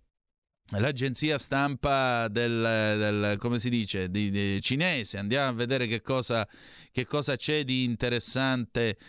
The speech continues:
Eh, ah, eccolo qua, a proposito della guerra. Eh, la Cina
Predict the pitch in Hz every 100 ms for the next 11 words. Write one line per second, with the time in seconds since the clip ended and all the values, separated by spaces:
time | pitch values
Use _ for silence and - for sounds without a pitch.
0 | - - - 120 117 113 113 110 113 110
1 | 110 107 104 - 151 123 104 95 127 160
2 | - 113 98 90 87 87 76 90 110 123
3 | 110 135 120 107 117 113 113 120 143 117
4 | 101 98 101 - - - _ _ _ _
5 | - - _ _ _ 120 127 131 131 135
6 | 131 131 135 147 - 190 180 165 175 196